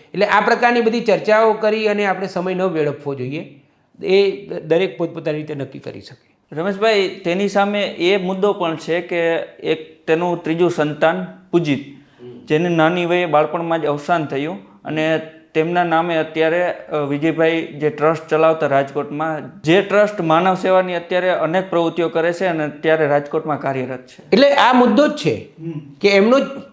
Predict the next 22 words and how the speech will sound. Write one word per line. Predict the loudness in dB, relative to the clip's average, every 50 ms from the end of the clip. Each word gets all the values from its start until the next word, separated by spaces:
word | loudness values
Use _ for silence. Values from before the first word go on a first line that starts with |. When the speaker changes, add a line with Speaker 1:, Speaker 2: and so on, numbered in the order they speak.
| -8 -2
Speaker 1:
દીકરો | -2 -2 0 2 2 2 2 0 -2 -10 -16 -20 -20 _ _ -10
જે | -4 0 2 2
નાની | 4 4 2 2 2
ઉંમરે | 2 2 2 2 2
જતો | 2 0 0 2 0
રહ્યો, | 2 2 2 0
તો | 0 0 2 0 0
તમે | 0 -2 -2 -2 2 2 2 2
જુઓ | 2 2 2 2 0
કે | 0 2 2
એટલે | 2 2 2 0 -2 0 0 -2 0
એમની | 2 2 2 2 2
જે | 0 0
પ્રતિબદ્ધતા | 0 2 0 2 2 2 4 4 4 4 4 2 4 6 6 4
હતી, | 4 2 0 -2
એ | -2
પ્રતિબદ્ધતા | 0 0 -2 -2 0 2 2 2 2 2 0 0 0 0
તો | 2 2 4
એકદમ | 4 4 4 2 -2 -2 0
મજબૂત | 0 0 -2 -2 -4 -6 -6 -4
હતી | -4 -4 -2 -2 -2 -4 -4
જ. | -6 -12 -16 -18 -20 -20